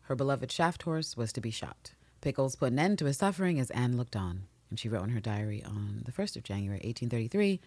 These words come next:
"The poor horse had but a few of those faint, convulsive movements and soon died, surely without having been considered in much pain.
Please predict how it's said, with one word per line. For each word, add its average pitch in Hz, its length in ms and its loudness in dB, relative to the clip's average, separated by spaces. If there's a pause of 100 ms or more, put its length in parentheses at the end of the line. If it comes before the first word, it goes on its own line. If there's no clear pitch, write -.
(260)
"The 170 100 2
poor 233 280 2
horse 170 320 4
had 135 240 2
but 127 120 2
a 127 60 0
few 208 220 2
of 170 100 2
those 131 300 4
faint, 196 420 0
convulsive 147 560 0
movements 113 540 -2
and 135 140 -2
soon 160 280 0
died, 113 400 -2 (340)
surely 185 320 6
without 175 280 4
having 139 320 2
been 127 180 2
considered 127 460 0
in 113 120 0
much 110 220 -2
pain. 107 300 -2